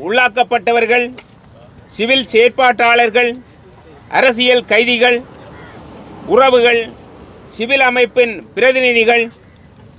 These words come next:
பெண் வலையமைப்பின் மனித உரிமை பாதுகாவலர்கள் அடங்கலாக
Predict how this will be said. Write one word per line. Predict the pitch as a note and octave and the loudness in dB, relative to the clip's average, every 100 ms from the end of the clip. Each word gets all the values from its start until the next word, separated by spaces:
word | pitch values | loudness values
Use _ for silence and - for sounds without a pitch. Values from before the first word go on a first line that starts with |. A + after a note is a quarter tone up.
| - | -4
பெண் | G3+ C4 B3 | -2 0 2
வலையமைப்பின் | A3+ B3+ C4 B3+ - B3+ A#3 E3 - - - - D3+ | 2 2 2 0 2 2 2 -6 -20 -20 -20 -10 -4
மனித | A3 C4 B3+ | -2 2 4
உரிமை | B3 A#3+ A#3+ F3+ | 4 2 0 -2
பாதுகாவலர்கள் | F#3+ B3 B3 B3 B3 A#3+ G#3+ A3+ G#3 - D#3+ | -2 0 2 2 2 0 -2 -4 -4 -8 -2
அடங்கலாக | A3+ A#3+ B3 A#3+ A3+ | -2 2 2 2 0